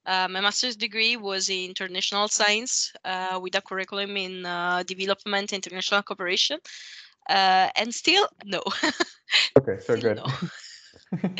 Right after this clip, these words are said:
Speaker 2: Nice.
Speaker 1: Still
Speaker 2: Good to
Speaker 1: no.
Speaker 2: know.
Speaker 1: No,
Speaker 2: I mean
Speaker 1: you know, I tried everything.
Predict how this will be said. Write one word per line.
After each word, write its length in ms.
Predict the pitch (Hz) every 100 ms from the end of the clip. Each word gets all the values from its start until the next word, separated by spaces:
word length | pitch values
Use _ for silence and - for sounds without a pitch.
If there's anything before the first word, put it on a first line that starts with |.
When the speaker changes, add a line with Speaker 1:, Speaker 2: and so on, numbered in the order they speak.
| -
Speaker 2:
Nice. 240 | 113 110 - - _ _ 226 285 -
Speaker 1:
Still 220 | - 403
Speaker 2:
Good 20 |
to 40 | 320
Speaker 1:
no. 40 |
Speaker 2:
know. 140 | - 220
Speaker 1:
No, 60 |
Speaker 2:
I 140 | 480 508
mean 80 | -
Speaker 1:
you 180 | 311 453
know, 160 | 453 466 -
I 140 | 269
tried 280 | - 339 339
everything. 560 | 240 277 320 330 349